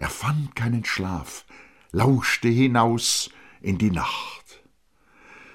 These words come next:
Früher war alles ganz anders gewesen. Keiner konnte sich jetzt vorstellen, keiner wusste oder ahnte auch nur, dass die Welt ganz anders aussehen könnte,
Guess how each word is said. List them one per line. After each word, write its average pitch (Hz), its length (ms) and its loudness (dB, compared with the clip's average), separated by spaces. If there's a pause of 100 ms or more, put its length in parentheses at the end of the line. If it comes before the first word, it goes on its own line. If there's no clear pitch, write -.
(160)
Früher 95 880 4
war 98 240 4
alles 82 340 2
ganz 67 260 -4
anders 104 460 -4
gewesen. 98 540 -4
Keiner 85 380 -2
konnte 76 340 -2
sich - 320 -8
jetzt - 400 -6
vorstellen, 85 640 -2
keiner 80 400 -2
wusste 101 460 0
oder 80 320 -2
ahnte 131 540 4
auch 95 260 0
nur, 82 400 2 (280)
dass - 260 -4
die 71 240 -4
Welt 80 640 -4
ganz 65 320 -4
anders - 460 -4
aussehen 82 680 0
könnte, 101 600 2